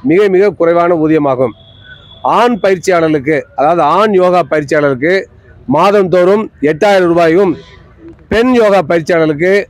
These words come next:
மாதந்தோறும் வெறும் ஆ-, ஐநூ-, ஐயாயிரம் ரூபாய் மட்டும்தான் வழங்கப்பட்டது. இந்த ஊதியம் என்பதே மிக மிக குறைவான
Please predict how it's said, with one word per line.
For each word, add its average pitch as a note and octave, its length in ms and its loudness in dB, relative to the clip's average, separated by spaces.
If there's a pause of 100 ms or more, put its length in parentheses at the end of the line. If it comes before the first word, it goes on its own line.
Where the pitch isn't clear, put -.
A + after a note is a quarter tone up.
மாதந்தோறும் F3+ 760 0 (160)
வெறும் G3+ 280 0 (100)
ஆ-, E3 120 -2 (120)
ஐநூ-, G#3 400 0
ஐயாயிரம் G#3 340 2
ரூபாய் F#3+ 220 0
மட்டும்தான் E3 400 0 (120)
வழங்கப்பட்டது. C#3+ 520 -2 (600)
இந்த E3 140 0 (200)
ஊதியம் A#3 320 2
என்பதே G3 320 0 (360)
மிக F#3+ 260 2
மிக G#3+ 200 0 (100)
குறைவான F3+ 380 2